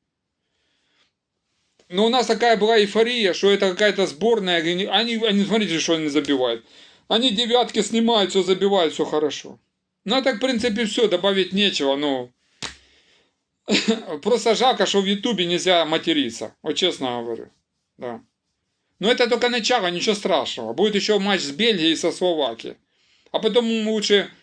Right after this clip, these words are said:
я не знаю, лучше им потом вообще вот эти татуировки свести с шеи этих бабочек, перестать, э, встречаться с эскортницами из Москвы и взяться за ум. И в сборную их больше не приглашать.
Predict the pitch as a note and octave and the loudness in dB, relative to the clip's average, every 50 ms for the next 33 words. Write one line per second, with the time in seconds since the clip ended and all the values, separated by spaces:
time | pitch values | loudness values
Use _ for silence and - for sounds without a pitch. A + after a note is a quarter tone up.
0 | _ _ _ _ - F3+ G3 G#3 F#3+ E3+ F#3 E3+ F3 G3+ G3 G#3 G#3 G#3 G3+ G#3 | _ _ _ _ -2 -2 0 0 0 0 2 4 4 4 4 2 0 0 0 0
1 | G3+ G#3 G3+ F#3+ F#3+ F#3 - - F3+ E3 D3+ D3+ D3+ D3 D#3+ D3+ D3 - F3+ F3 | 0 0 0 0 0 -2 0 0 0 2 2 0 0 0 -2 -2 0 -2 -2 0
2 | F3 G#3 G3 F#3 G3 F#3 D#3 - D#3 - F3+ G3+ F#3+ G3 - - B3+ B3+ A3 - | 2 4 4 4 4 2 0 -2 -4 -2 -2 -2 -2 -2 -2 -2 -2 -2 -2 -4
3 | - - - - F#3 F3+ E3 D#3 C#3+ C#3 D3+ C#3+ C#3 D3+ D#3 C#3+ C3 B2+ A#2 - | -4 -4 -2 0 2 2 2 0 0 -2 -2 -2 0 0 0 0 0 -2 -4 -4
4 | B2+ A#2 - - - - - - _ - F3+ F#3 F3+ F#3 - A3+ G3+ G#3 - F3+ | -6 -8 -10 -14 -20 -20 -20 -12 _ 0 0 0 0 0 0 0 0 0 -2 -2
5 | E3+ D#3+ D3+ - G3+ F#3 F#3+ - G#3 G3 F3+ - E3+ D3+ - - F3+ E3+ F3 F#3 | -2 -2 0 0 0 0 0 2 0 0 0 0 -2 -2 -2 0 0 0 2 2
6 | F3+ E3+ - - - A3+ G3+ - - D#3 C#3+ F3 E3+ E3+ F3 E3 D3+ F3 G3+ G3 | 2 0 -2 0 0 0 0 0 -2 -4 -2 0 0 2 0 0 0 0 0 0
7 | G3+ - A3 A#3 B3+ A#3+ G3+ - - - - _ _ D#3+ D#3 C#3+ F3 G3+ G3 - | 0 -2 -2 0 0 0 0 -2 -6 -14 -20 _ _ -4 -2 0 0 0 2 2
8 | F#3+ E3+ C#3 E3+ F#3 F3 D#3 C3+ A#2+ A#2 A2+ - - _ _ _ _ _ _ _ | 0 0 0 0 0 0 0 -2 -4 -6 -8 -12 -16 _ _ _ _ _ _ _
9 | _ _ _ _ _ _ - E3 G3 F3 D#3+ F#3 B3+ C4 A3+ A3+ A3 F3+ G3+ G#3 | _ _ _ _ _ _ -6 -4 -4 -2 0 0 0 2 2 2 2 2 2 2
10 | G#3 - G#3 G3+ G3+ G3 F#3 G3 F#3 - D3 C3 - | 2 2 0 0 2 2 4 4 4 2 2 0 -2